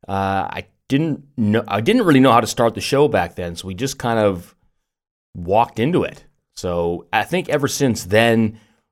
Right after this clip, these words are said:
we have a pretty standard opening, and, uh, it's just kind of funny to hear that. At least at the end of the episode,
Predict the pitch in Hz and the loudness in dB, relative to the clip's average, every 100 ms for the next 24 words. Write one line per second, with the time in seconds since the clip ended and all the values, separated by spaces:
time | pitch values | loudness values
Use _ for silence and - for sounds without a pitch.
0 | _ - 95 90 95 104 90 113 107 - | _ -10 -8 -4 -4 -4 -4 -4 -4 -4
1 | 113 104 95 90 107 113 117 110 110 107 | -4 -2 -2 -2 -2 0 0 0 0 -4
2 | - _ - 87 85 82 82 82 85 82 | -10 _ -12 -10 -8 -8 -8 -8 -6 -8
3 | 85 _ 120 117 123 107 107 92 90 _ | -12 _ -10 -2 -2 0 0 -2 -6 _
4 | 90 92 95 82 78 - _ _ _ 135 | -10 -4 -4 -4 -6 -12 _ _ _ 0
5 | 202 214 185 135 143 - 190 226 220 190 | 0 0 -2 -4 -6 2 6 6 8 4
6 | 139 143 147 147 123 - 82 82 101 113 | 4 6 4 4 -4 -4 -4 -4 -8 -10